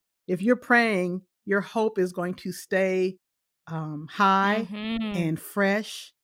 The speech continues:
Speaker 1: and, and you won't get, uh, so captured in the "What don't I have?" and "Why is this not happening?" And, and when those thoughts do come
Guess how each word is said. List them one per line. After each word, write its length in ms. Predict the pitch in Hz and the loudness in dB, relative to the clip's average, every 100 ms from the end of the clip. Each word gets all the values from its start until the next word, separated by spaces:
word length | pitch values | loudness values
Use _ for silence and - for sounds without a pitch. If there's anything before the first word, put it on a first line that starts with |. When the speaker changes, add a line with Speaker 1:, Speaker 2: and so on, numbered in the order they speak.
| _ _ _ - | _ _ _ -2
Speaker 1:
and, 440 | 202 190 180 180 - | 2 2 0 -4 -6
and 140 | 202 202 | -2 2
you 140 | 208 | 2
won't 340 | 185 208 220 202 | 2 0 0 2
get, 240 | 214 - - _ _ _ | 2 2 -6 _ _ _
uh, 380 | 180 165 160 139 | -6 -4 -4 -6
so 560 | - - 233 226 220 214 - - | -10 -4 2 4 4 0 -14 0
captured 560 | 226 226 - 208 185 - | 0 0 -2 0 0 0
in 400 | 190 180 170 175 - _ _ _ 175 | 0 2 0 -2 -8 _ _ _ 0
the 160 | 196 | 2
"What 380 | 180 190 208 175 | 4 4 2 0
don't 180 | 202 208 | 2 4
I 140 | 180 | 2
have?" 500 | 160 180 170 165 160 | 2 -2 -2 -4 -4
and 180 | 165 165 | -4 -2
"Why 200 | 175 202 | 0 2
is 140 | 196 | 2
this 180 | 196 190 | -2 -2
not 180 | 190 165 | -2 -2
happening?" 640 | - 180 165 185 160 156 | -4 -4 -2 -2 -4 -4
And, 120 | 156 165 _ _ | -6 -10 _ _
and 160 | 190 190 | -2 0
when 120 | 208 | 2
those 200 | 196 196 | 2 -2
thoughts 320 | - 202 - 190 | 2 2 2 -4
do 220 | 214 220 | -4 -4
come 400 | - 185 170 | -2 -2 -2